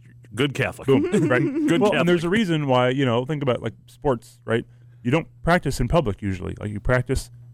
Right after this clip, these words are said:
Speaker 2: in the private, quiet, you know, places where people aren't gonna see you. And then, boom, now you have the performance. Same thing. We practice, and then when we get into heaven, boom, that's when it's known. That's when
Speaker 1: Yeah.
Speaker 2: it's visible.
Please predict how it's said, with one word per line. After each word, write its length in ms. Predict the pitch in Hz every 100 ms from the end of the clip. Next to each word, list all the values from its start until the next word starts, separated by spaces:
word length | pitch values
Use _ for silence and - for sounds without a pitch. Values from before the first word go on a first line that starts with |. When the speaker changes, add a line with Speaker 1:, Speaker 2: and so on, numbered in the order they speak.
| -
Speaker 2:
in 120 | 104 107
the 60 |
private, 460 | - - 104 104 - - - -
quiet, 380 | 110 107 110 - - -
you 100 | 117
know, 180 | 107 98 - - -
places 220 | 113 113
where 60 |
people 160 | 123 123
aren't 140 | 123 127
gonna 100 | 131
see 160 | 196
you. 180 | 131 87 - 104
And 140 | 107
then, 340 | 156 135 147 - - - - - - - - -
boom, 260 | 165 90 - - 95
now 380 | 104 113 110 -
you 120 | 113
have 80 | 113
the 60 | 95
performance. 520 | 107 135 123 98 - - - -
Same 240 | - 113
thing. 240 | - 110 80 -
We 120 | 104
practice, 500 | 123 120 147 180 -
and 100 | 110
then 100 | 107
when 80 | 107
we 60 | 107
get 100 | 110
into 120 | 113
heaven, 380 | 156 185 208 - -
boom, 220 | 139 92 - - -
that's 240 | 107 107 -
when 280 | 107 101 101 - - -
it's 160 | 107 -
known. 240 | 87 80 - -
That's 160 | - 90
when 80 | 87
Speaker 1:
Yeah. 40 |
Speaker 2:
it's 80 | 76
visible. 360 | 82 82 -